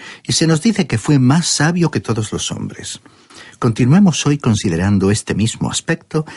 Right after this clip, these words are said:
y leamos los versículos treinta y dos y treinta y tres de este capítulo cuatro del primer libro de los Reyes. Compuso tres mil proverbios, y sus cantares fueron mil cinco.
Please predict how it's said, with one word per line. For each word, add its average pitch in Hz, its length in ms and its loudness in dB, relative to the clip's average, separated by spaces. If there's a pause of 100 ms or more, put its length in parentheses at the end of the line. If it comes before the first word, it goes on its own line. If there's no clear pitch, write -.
(260)
y 110 100 0
leamos 160 380 2
los 120 160 0
versículos 113 520 0
treinta 90 340 0
y 82 80 0
dos 151 220 -2
y 110 80 -2
treinta 85 380 -4
y 78 40 -6
tres - 400 -2 (360)
de 92 140 2
este 160 220 -2
capítulo 110 520 -2
cuatro 135 420 0
del 107 160 -2
primer 90 320 0
libro 92 240 0
de 69 80 -6
los 69 160 -10
Reyes. - 500 -10 (1120)
Compuso 131 580 0
tres - 340 -2
mil 139 220 4
proverbios, 76 760 -4 (260)
y - 60 -8
sus - 200 0
cantares 151 640 0
fueron 147 400 2
mil 131 220 2
cinco. - 680 -8